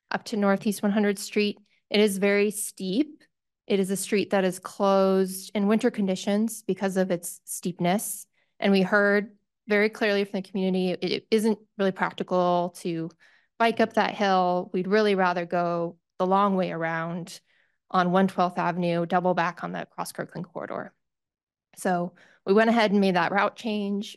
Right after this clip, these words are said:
Uh, One twelfth Avenue is also identified as a greenway in the active transportation plan. So that aligns with all of our plans. That's great. As far as in the Norkirk area, we also heard Sixth Street is a very busy street.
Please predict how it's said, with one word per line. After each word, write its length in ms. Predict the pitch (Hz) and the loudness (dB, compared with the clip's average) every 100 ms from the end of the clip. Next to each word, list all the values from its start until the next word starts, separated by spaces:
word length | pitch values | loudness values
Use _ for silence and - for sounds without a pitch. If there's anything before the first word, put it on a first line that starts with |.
| _ | _
Uh, 140 | 196 | -12
One 240 | 196 202 214 | -2 0 2
twelfth 240 | 214 196 | 2 2
Avenue 500 | - 185 190 190 196 | 2 2 2 2 2
is 200 | - 175 - | 0 -4 -2
also 340 | 196 220 220 | -2 0 0
identified 720 | 208 196 202 196 190 190 190 - | 0 0 -2 -4 -6 -6 -6 -6
as 200 | 180 185 | -6 -4
a 60 | |
greenway 640 | 190 190 196 190 185 185 190 _ _ _ - | -4 0 0 0 0 -2 -6 _ _ _ 0
in 160 | 208 | 2
the 100 | 190 | 4
active 240 | 180 185 180 | 2 0 -4
transportation 540 | 180 - 180 180 196 | -6 -2 -4 0 0
plan. 420 | 202 196 202 214 214 | 0 0 0 -4 -6
So 400 | - 180 170 170 _ - _ _ - | -2 0 0 -4 _ -20 _ _ 0
that 140 | 175 | 2
aligns 380 | 180 180 180 185 | 4 4 4 2
with 160 | 185 | -2
all 120 | 175 170 | -2 -2
of 60 | |
our 100 | 175 | -2
plans. 400 | - 226 226 226 | -2 0 2 0
That's 180 | 185 - | -2 -4
great. 300 | 208 214 - _ _ _ _ _ _ _ _ _ _ _ _ | -2 -2 -4 _ _ _ _ _ _ _ _ _ _ _ _
As 200 | 202 190 | -4 -2
far 300 | - 202 196 | 2 2 4
as 260 | 190 185 185 | 2 0 -2
in 160 | 196 | -2
the 80 | 190 | 0
Norkirk 480 | 208 311 302 233 190 | 2 2 0 -6 -6
area, 580 | 196 185 175 180 175 180 - _ _ _ _ | -6 -4 -2 -2 -4 -6 -10 _ _ _ _
we 100 | 196 | 2
also 440 | 196 202 - 202 | 4 2 2 0
heard 680 | 185 - 196 185 185 185 - _ _ | 0 0 0 2 0 -2 -6 _ _
Sixth 320 | - 302 302 | -4 -4 -4
Street 360 | - 175 170 180 | -2 -2 0 -2
is 100 | 180 | 0
a 80 | |
very 260 | 202 202 208 | 2 4 4
busy 280 | 196 196 190 | 2 0 0
street. 500 | - - 202 202 | -2 -2 0 -2